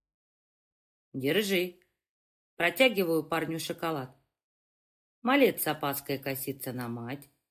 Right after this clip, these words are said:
но не тратит много времени на раздумья, хватает подарок и прижимает к груди,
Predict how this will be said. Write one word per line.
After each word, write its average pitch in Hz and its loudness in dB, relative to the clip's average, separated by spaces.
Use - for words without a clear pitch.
но 320 6
не 320 6
тратит 143 2
много 139 0
времени 143 2
на 156 0
раздумья, 202 0
хватает 175 2
подарок 208 2
и 151 -4
прижимает 185 -2
к 190 -6
груди, 160 0